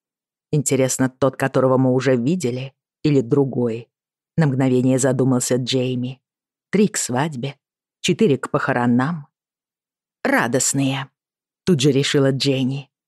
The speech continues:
"Благовещение". Примечание. После вступления объявляют название вида тайн и первой тайны. На большой бусине читают "Отче наш",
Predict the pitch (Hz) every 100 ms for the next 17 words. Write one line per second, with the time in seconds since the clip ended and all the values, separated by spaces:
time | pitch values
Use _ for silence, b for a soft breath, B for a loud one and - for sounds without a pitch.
0 | _ _ _ 254 262 170 143 131 127 -
1 | 139 135 127 135 147 _ _ _ _ _
2 | _ _ _ _ _ - 214 214 - 131
3 | 120 110 107 _ _ _ b b 208 190
4 | 208 - 220 233 226 208 190 185 185 180
5 | 170 165 156 165 160 151 160 143 147 -
6 | 180 180 - - - 160 147 147 147 -
7 | 123 117 117 117 _ _ _ _ 175 151
8 | 147 - 143 131 196 - 135 135 B B
9 | - 196 240 214 - 175 170 - 147 123
10 | 113 - -